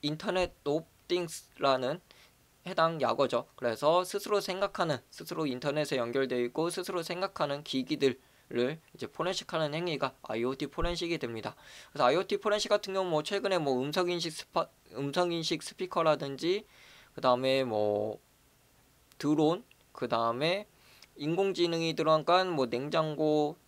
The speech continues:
티비, 세탁기 뭐 등등 그런 스마트 기기들을 분석하는 행위가 아이오티 포렌식 됩니다. 그래서 아이오티 포렌식 같은 경우는 대부분 수행을 하게 되려면은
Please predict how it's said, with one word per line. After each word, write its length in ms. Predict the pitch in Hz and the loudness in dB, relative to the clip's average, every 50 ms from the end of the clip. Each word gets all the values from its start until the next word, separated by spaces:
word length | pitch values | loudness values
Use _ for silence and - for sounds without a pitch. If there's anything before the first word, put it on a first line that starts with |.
| _ _ - | _ _ -8
티비, 520 | - 180 180 180 170 156 165 165 160 160 | -4 -2 -2 -2 0 0 0 0 0 -2
세탁기 800 | 160 - 190 - - 185 170 - - - 160 160 160 156 151 156 | -4 -6 -8 -6 -6 -6 -6 -8 -6 -2 0 2 2 0 0 -2
뭐 160 | - 123 123 123 | -4 -4 -4 -4
등등 480 | - 131 135 135 127 135 139 147 170 175 _ _ - - - - - - _ _ | -6 -6 -6 -2 0 2 2 0 -2 -6 _ _ -20 -20 -20 -20 -20 -20 _ _
그런 420 | - 120 123 120 123 131 135 156 - _ _ _ _ | -4 -2 0 0 0 -2 -8 -12 -16 _ _ _ _
스마트 400 | - - 170 180 196 208 - - | -12 -6 -2 0 0 0 -2 -6
기기들을 600 | - - 135 135 127 151 160 147 147 127 135 135 | -4 -2 -2 0 2 0 2 2 2 2 2 2
분석하는 840 | 131 - - 127 131 135 - - 143 143 147 165 185 180 165 165 165 _ - | 0 -2 -6 -6 -6 -6 -6 -6 -6 -6 -4 -4 -4 -4 -6 -8 -10 _ -10
행위가 340 | - 175 160 131 147 135 120 - - - - - - - | -8 -6 -4 -2 -2 -2 -2 -6 -12 -20 -20 -20 -12 -4
아이오티 420 | - 104 120 135 143 139 - 156 | -2 0 2 2 0 0 -4 -6
포렌식 500 | 147 - - 175 180 185 180 190 175 180 | -6 -6 -6 -6 -4 -4 -4 -2 -2 -2
됩니다. 380 | 165 139 123 113 110 104 107 - - - - - - - | 0 -2 -2 -4 -4 -4 -6 -6 -8 -14 -20 -20 -20 -4
그래서 140 | - 147 | 2 4
아이오티 280 | 123 131 160 185 - 220 | 4 4 4 2 -2 -4
포렌식 320 | - - 208 208 208 - | -2 0 0 0 0 2
같은 260 | - 202 202 - 175 185 | 2 2 2 2 0 0
경우는 380 | 196 190 185 180 185 180 180 180 | 0 2 2 2 2 2 2 2
대부분 360 | 165 143 139 156 160 160 165 | 2 0 0 0 -2 -2 -2
수행을 420 | 160 - 202 208 208 202 196 190 | 0 2 2 2 4 4 4 4
하게 180 | 185 190 196 196 | 4 4 4 2
되려면은 560 | 185 185 175 165 156 147 139 139 143 156 151 | 2 2 2 2 2 2 0 0 2 0 0